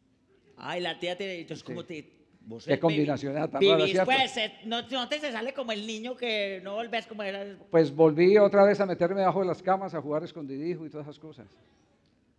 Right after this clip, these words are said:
Speaker 1: Eso
Speaker 2: Tocó,
Speaker 1: es muy
Speaker 2: tocó.
Speaker 1: bonito, a ver si soy
Speaker 2: Tocó,
Speaker 1: yo con
Speaker 2: sí.
Speaker 1: Josué Junior.
Speaker 2: Sí. <laughs>
Speaker 1: Nos ha ido muy bien, ahí Josué Junior y yo nos entendemos muy bien. Vamos súper bien,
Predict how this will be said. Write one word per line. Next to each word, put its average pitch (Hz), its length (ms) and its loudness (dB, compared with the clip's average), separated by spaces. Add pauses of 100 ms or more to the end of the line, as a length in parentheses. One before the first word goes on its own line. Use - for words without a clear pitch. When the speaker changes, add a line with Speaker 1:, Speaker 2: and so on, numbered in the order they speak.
(340)
Speaker 1:
Eso 147 100 -10
Speaker 2:
Tocó, 175 140 2
Speaker 1:
es 196 60 -6
muy 147 100 -2
Speaker 2:
tocó. 180 140 -2
Speaker 1:
bonito, 147 400 -10
a 139 40 -10
ver 147 120 -12
si 165 120 -18
soy 180 180 -12
Speaker 2:
Tocó, 175 100 -10
Speaker 1:
yo - 80 -12
con 180 120 -14
Speaker 2:
sí. 170 80 -14
Speaker 1:
Josué 151 260 -12
Junior. 127 460 -18 (160)
Speaker 2:
Sí. 190 260 -2
<laughs> - 1300 -6
Speaker 1:
Nos 196 140 -2
ha 214 160 0
ido 254 240 0
muy 208 200 0
bien, 202 120 -2
ahí 226 140 0
Josué 269 380 0
Junior 277 340 0
y 262 140 0
yo 269 260 2
nos 220 160 -8
entendemos 208 580 -6
muy 226 160 -8
bien. 170 400 -8 (400)
Vamos 190 420 -4
súper 185 400 -6
bien, 185 460 -6